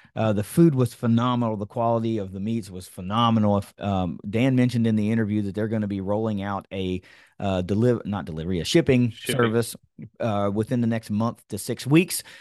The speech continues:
Speaker 1: So go to mountain state farm dot com, bookmark that site. If you are, you know, into that sort of thing and you're like, "Hey, I'll give those guys a shot. I like the barbecue. I like the grill. I like to do all this kind of stuff."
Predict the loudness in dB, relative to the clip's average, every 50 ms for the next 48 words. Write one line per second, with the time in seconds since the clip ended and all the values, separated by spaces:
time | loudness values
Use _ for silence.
0 | -20 -20 _ -10 0 4 6 6 8 6 6 4 0 2 4 4 4 4 4 2
1 | 2 2 0 0 -2 -2 -2 -2 -2 0 0 0 0 4 4 2 2 2 0 -2
2 | -2 0 0 -2 -4 -4 -4 -4 -4 -4 -4 -4 -4 -6 -6 -6 -4 -4 -2 -2
3 | -2 -4 -4 -6 -6 -6 -6 -6 -2 0 0 0 0 2 2 2 4 4 2 0
4 | -2 -4 -12 _ _ _ _ _ -6 -4 -2 0 0 -2 -4 _ _ _ _ _
5 | _ _ _ _ _ _ -4 0 0 2 2 2 2 2 0 -2 -2 -2 -2 0
6 | 0 0 -2 -4 -6 -6 -6 -4 -4 -2 -4 -4 -4 -4 -6 -4 -4 -4 -2 -2
7 | -2 -4 -4 -4 -6 -6 -4 -6 -4 -2 -4 -2 -2 -2 -4 -4 -4 -4 -4 -4
8 | -4 -8 -10 -8 -6 -6 -4 -4 -4 -4 -2 0 0 -2 -2 -2 -2 0 0 0
9 | 0 -2 -6 -6 -6 -4 -2 -2 -2 -2 -2 -2 -4 -4 -6 -10 -8 -4 -2 -2
10 | 0 0 0 0 0 -2 -2 -4 -6 -8 -4 -2 0 0 0 -2 0 0 0 0
11 | 0 -2 0 0 0